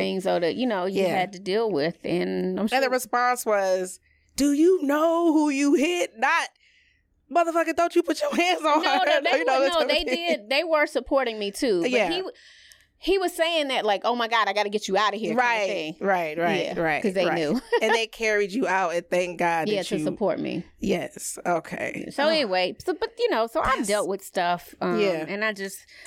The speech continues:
Speaker 1: I took it in my own hands each time and just
Speaker 2: Okay.
Speaker 1: dealt with it.
Speaker 2: Whew, thank
Speaker 1: So,
Speaker 2: you for
Speaker 1: yeah.
Speaker 2: sharing that story.
Speaker 1: Yeah, I mean, I've had, you know, guys that I've worked with in the past, you know,
Speaker 2: Mm-hmm.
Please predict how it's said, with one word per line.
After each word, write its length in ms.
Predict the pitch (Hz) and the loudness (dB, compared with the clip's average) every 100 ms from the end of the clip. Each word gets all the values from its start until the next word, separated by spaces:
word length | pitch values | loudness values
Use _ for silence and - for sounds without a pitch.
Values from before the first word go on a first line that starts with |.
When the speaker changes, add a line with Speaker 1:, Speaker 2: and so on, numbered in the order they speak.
| - | -12
Speaker 1:
I 200 | 156 160 | -6 -4
took 240 | 170 196 175 | -4 -4 -2
it 80 | 165 | -2
in 120 | 160 | -2
my 120 | 156 | -2
own 220 | 160 160 | -2 -2
hands 320 | 170 156 160 | 0 -2 -2
each 180 | - - | -4 -6
time 320 | - 123 190 - | -6 -6 -8 -10
and 160 | 277 180 | -6 -4
just 180 | 165 - | -4 -4
Speaker 2:
Okay. 80 | - | -6
Speaker 1:
dealt 120 | - | -4
with 140 | - | -6
it. 140 | - - - - - - - - - _ _ 480 | -6 -10 -20 -20 -20 -20 -20 -20 -20 _ _ 0
Speaker 2:
Whew, 280 | 466 339 - - | 2 2 0 -4
thank 140 | - 175 | -4 -2
Speaker 1:
So, 20 | |
Speaker 2:
you 80 | 165 | 0
for 60 | 151 | 0
Speaker 1:
yeah. 120 | 139 | 0
Speaker 2:
sharing 240 | 220 214 | -2 -2
that 140 | 202 214 | -2 -4
story. 720 | - 175 139 120 - 180 - _ | -2 -2 -2 -2 -4 -6 -10 _
Speaker 1:
Yeah, 500 | 165 131 127 117 120 165 | -6 -4 -4 -4 -4 -2
I 60 | |
mean, 200 | 170 151 | -2 -2
I've 200 | 165 190 | -2 -4
had, 520 | 165 156 151 131 - - - | -4 -2 0 -2 -4 -10 -10
you 140 | 175 | -4
know, 160 | 147 135 | -4 -2
guys 600 | 139 143 143 135 143 - | -2 -2 0 -2 -4 -8
that 340 | - 113 139 | -8 -4 -2
I've 200 | 139 139 | -2 -4
worked 300 | 143 147 - | -2 -4 -4
with 340 | 160 139 143 - | -2 -2 -2 -4
in 140 | 143 | -4
the 60 | 127 | -2
past, 680 | - 135 135 131 131 - - | -2 -2 0 0 -2 -4 -4
you 100 | 147 | -4
know, 420 | 139 123 120 123 | -2 -2 -2 -2
Speaker 2:
Mm-hmm. 320 | 202 185 180 | -2 -2 -4